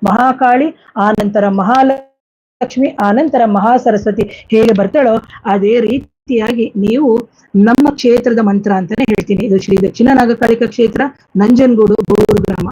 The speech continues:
ಈ ಕ್ಷೇತ್ರದ ಮಂತ್ರ ಬಂದು ಓಂ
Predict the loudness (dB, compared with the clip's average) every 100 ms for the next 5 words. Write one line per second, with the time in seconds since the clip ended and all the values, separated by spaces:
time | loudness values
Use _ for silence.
0 | -10 -4 -2 -2 0 0 2 0 0 0
1 | 0 -2 0 0 0 -6 _ _ _ _
2 | _ _ _ _ _ _ _ _ _ _
3 | -20 -4 2 4 4